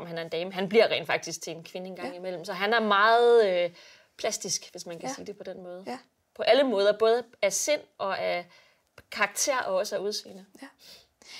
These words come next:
Speaker 2: Der er jo ret mange, Malene, der vil kende dig som forfatter til, til Ravnes Hvisken.
Speaker 1: Mm.
Speaker 2: Hænger den her bog sammen med den?
Speaker 1: Ja, det er en, det er en forgænger, altså det er en prequel, meget, meget tidlig prequel.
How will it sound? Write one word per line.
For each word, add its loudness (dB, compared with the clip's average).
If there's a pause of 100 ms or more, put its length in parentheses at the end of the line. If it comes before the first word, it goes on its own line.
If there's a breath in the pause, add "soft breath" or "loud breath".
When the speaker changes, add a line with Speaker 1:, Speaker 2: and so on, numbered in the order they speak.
(120)
Speaker 2:
Der 2
er 6
jo 4
ret 2
mange, -4
Malene, -6
der -6
vil -8
kende -8
dig -8
som -12
forfatter -8
til, -10
til -10
Ravnes -4
Hvisken. -8
Speaker 1:
Mm. -12 (320 loud breath)
Speaker 2:
Hænger -4
den -4
her -4
bog -2
sammen -6
med -6
den? -10 (220)
Speaker 1:
Ja, 0 (380 loud breath)
det 4
er 8
en, 6
det 0
er 4
en -2
forgænger, 2
altså 0
det -4
er 0
en -8
prequel, -2
meget, 2
meget 2
tidlig -4
prequel. -8